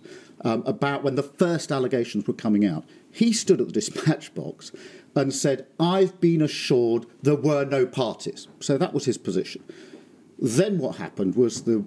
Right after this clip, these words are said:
there was the, um, Allegra video came out,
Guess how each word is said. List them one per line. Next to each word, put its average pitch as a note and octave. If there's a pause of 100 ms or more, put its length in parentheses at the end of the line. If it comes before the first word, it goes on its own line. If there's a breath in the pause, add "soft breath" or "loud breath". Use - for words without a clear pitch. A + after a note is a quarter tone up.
there B2+
was A#2
the, A2 (340 loud breath)
um, A2+
Allegra C3
video G#2+
came F#2
out, E2+